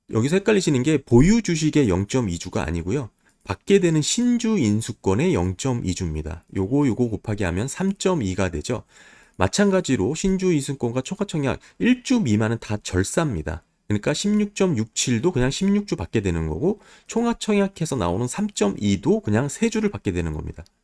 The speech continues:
따라서 백 주를 들고 계셨다면 총 열세 주의 신주 인수권을 받게 되는 겁니다. 어, 참고로 초과 청약은 반드시 받는다는 뜻은 아니고요.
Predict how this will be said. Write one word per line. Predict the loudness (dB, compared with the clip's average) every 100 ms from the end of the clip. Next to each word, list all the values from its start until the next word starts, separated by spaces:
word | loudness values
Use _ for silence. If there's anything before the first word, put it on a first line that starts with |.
| _
따라서 | -6 -4 0 -2 -4 -16 -20 _
백 | 0 2
주를 | 2 4
들고 | 2 0
계셨다면 | -2 -4 -4 -6 -2 -2 -4 _ _ _
총 | 0 0 0 -6 _ 2
열세 | 4 4 0 2 4
주의 | 4 2 2 2 2 -2 _ _
신주 | -6 -4 -2 -2 -2
인수권을 | 0 -2 -4 -6 -4 -2 -2 -4
받게 | -10 -2 0
되는 | 0 -2
겁니다. | -6 -8 -10 -12 -16 _ _ _ _
어, | -4 -2
참고로 | 0 0 -2
초과 | -2 -2 -2
청약은 | 0 0 2 2 0
반드시 | -2 -4 -2 0 -2
받는다는 | -2 0 2 2 0 0
뜻은 | -2 -4 -4
아니고요. | -2 -2 0 -2